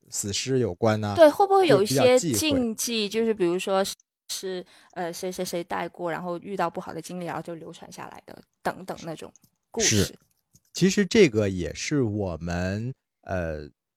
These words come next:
Speaker 1: 我最开始做收藏的时候，然后也会担心的一个问题，就也是考虑过的一个问题，就是大家其实都会觉得，哦，这个东西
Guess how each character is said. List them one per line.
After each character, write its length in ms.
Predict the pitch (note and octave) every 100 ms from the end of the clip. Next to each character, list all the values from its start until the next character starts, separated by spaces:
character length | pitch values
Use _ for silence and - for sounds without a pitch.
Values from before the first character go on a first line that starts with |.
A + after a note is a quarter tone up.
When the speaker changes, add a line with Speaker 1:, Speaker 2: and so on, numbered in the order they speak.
| _ _ -
Speaker 1:
我 200 | A#2 A2
最 180 | - G3
开 200 | C#3+ B2+
始 120 | F#2
做 160 | G#2
收 220 | G2 A2+ A2+
藏 300 | F2+ D#2+ G#2
的 100 | G2+
时 240 | - F2
候， 340 | E2+ F2+ - - _ _
然 140 | G2+ G2+
后 100 | A#2
也 140 | E2+
会 180 | - D3+
担 220 | C3 B2+
心 200 | - C#3+
的 120 | B2
一 100 | F2+
个 120 | E2+ F#2
问 120 | F2+
题， 60 |
就 120 | G#2 C3+
也 100 | A2+
是 120 | -
考 240 | - G2+
虑 120 | F#2+ E3+
过 220 | D#3+ A2
的 80 | F#2
一 120 | E2
个 120 | E2+
问 180 | D#2+ D#2
题， 180 | D#2+ D#2
就 140 | B2
是 40 |
大 140 | C#3 C3+
家 200 | C#3+ C#3+
其 160 | -
实 100 | C3
都 160 | C3+ D#3
会 140 | D3
觉 180 | A2+ F#2
得， 140 | F#2 -
哦， 200 | A2 F#2+
这 120 | C3+
个 100 | A2+
东 260 | - B2 C3+
西 280 | - G#2